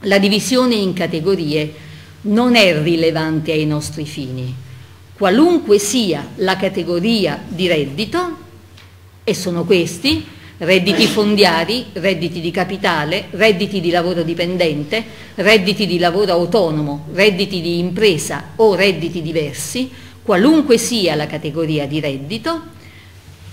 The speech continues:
questi redditi confluiranno tutti quanti in capo al soggetto che ne ha la disponibilità, possesso in senso di disponibilità. Per esempio,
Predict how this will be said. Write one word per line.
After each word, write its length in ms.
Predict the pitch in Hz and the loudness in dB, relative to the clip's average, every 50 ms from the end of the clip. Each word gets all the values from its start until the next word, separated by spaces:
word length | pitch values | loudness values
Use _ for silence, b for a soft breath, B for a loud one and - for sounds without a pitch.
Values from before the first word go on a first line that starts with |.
| B | B
questi 380 | - 330 370 349 - - 359 370 | -2 0 0 0 2 2 2 4
redditi 600 | 320 214 165 156 156 156 170 202 196 247 262 262 - - | 4 4 2 0 -2 -4 -6 -4 -4 -4 -4 -4 -4 -2
confluiranno 1040 | - 285 277 277 269 - 285 320 311 311 254 220 175 165 170 175 175 175 185 180 | 0 2 2 2 2 2 2 4 4 4 4 4 2 2 0 -2 -2 -2 -4 -2
tutti 440 | 180 349 370 370 - - - 359 - | 0 0 0 0 0 -2 0 0 0
quanti 840 | - 226 190 165 160 165 165 170 160 175 165 262 277 269 - 294 302 | 0 0 -2 -2 -2 -4 -6 -8 -8 -6 -4 -4 -4 -4 -2 2 4
in 140 | 302 294 | 4 4
capo 420 | 302 - 202 190 208 190 208 214 - | 2 0 -2 -2 -2 -2 -2 -4 -2
al 160 | - 269 269 | -2 -2 -2
soggetto 680 | - - - 269 220 190 - 180 160 160 156 - - - | -2 0 0 0 0 0 0 -2 -2 -4 -4 -4 -4 -2
che 120 | - 277 | 0 0
ne 200 | 269 262 240 202 | 2 2 2 2
ha 220 | 190 180 180 180 - - | 0 -2 -4 -6 -8 -6
la 200 | 214 202 180 180 | -4 -2 -2 -2
disponibilità, 1040 | 180 175 214 285 285 285 - - 240 226 220 214 185 170 180 165 160 160 147 147 151 - | 0 2 2 2 2 0 0 0 0 2 2 0 -2 -2 -4 -4 -4 -4 -6 -6 -6 -4
possesso 960 | - 247 254 - - - 339 349 381 349 - - - - - 359 349 - - - - - | -4 -4 -4 -4 -4 -2 -2 0 0 -2 -4 -6 -6 -4 -2 -2 -2 -2 -4 -10 -10 -4
in 240 | 285 233 240 240 | -2 -2 0 -2
senso 540 | 233 233 - 285 285 294 302 294 294 294 262 | -2 0 2 2 4 4 2 0 0 -2 -2
di 280 | 220 196 220 208 185 185 | -2 -2 -4 -4 -4 0
disponibilità. 1200 | 202 277 311 302 302 - - 233 220 190 170 180 170 165 180 170 165 165 160 - 156 135 139 - - - - - - - - - B B B B B B B B B | 2 2 2 2 0 -4 -2 -2 -2 -2 -2 -4 -6 -6 -6 -4 -4 -6 -6 -6 -8 -10 -10 -12 -18 -20 -20 -20 -20 -20 -20 -20 B B B B B B B B B
Per 140 | B - 151 | B -4 -2
esempio, 680 | 175 185 180 190 202 180 170 175 170 175 247 285 311 | 0 0 0 2 2 2 2 0 -2 -4 -4 -4 -4